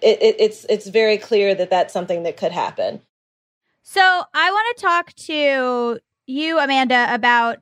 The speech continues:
Speaker 2: something that I picked up on here, which is, like, survivor's guilt in terms of having more money than the people around you. And what do you say to people like that, that come to you and are sort of like,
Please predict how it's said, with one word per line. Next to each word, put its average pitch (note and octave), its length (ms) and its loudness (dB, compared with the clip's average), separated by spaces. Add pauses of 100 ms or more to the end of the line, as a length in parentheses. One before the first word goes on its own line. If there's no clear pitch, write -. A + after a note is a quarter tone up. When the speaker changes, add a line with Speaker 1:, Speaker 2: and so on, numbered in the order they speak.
Speaker 2:
something C#4+ 400 -6
that C4 160 2
I B3 80 -2
picked C4 200 -10
up B3+ 100 -4
on B3 140 0
here, A#3 220 -2
which A3+ 220 -8
is, A3 120 -8
like, G#3 200 -4
survivor's B3 580 0
guilt F4+ 320 0
in C#4+ 160 -6
terms B3+ 300 -2
of B3 180 0
having A#3+ 400 0
more A#3+ 140 -2
money A#3+ 260 -4
than A#3 160 -8
the A#3 80 -4
people A#3 340 -2
around G#3 420 -2
you. D#4+ 360 -2 (180)
And B3 380 2
what B3+ 220 0
do D4 60 -4
you D#4+ 360 -2
say C4+ 540 0
to C4 100 2
people B3 340 -6
like A3 280 -2
that, A#3 380 4
that A3 260 -4
come A#3+ 220 -6
to - 120 -12
you A3+ 140 -4
and A3 100 -6
are A3 80 -4
sort G#3+ 220 -6
of G#3 80 -8
like, A3+ 300 -2